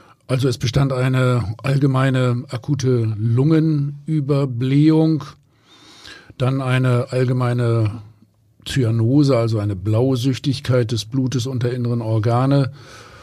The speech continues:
Weiterhin bestanden auch Bindehautblutungen. Die, äh, alte Frau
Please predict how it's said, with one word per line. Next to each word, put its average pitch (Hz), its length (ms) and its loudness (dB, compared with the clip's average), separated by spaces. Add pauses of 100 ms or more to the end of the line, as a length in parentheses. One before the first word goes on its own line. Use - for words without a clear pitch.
(440)
Weiterhin 127 380 2
bestanden 131 380 -2
auch 110 220 -6
Bindehautblutungen. 147 1600 2 (1160)
Die, 139 380 2
äh, 120 280 2 (800)
alte 139 220 0
Frau 143 460 2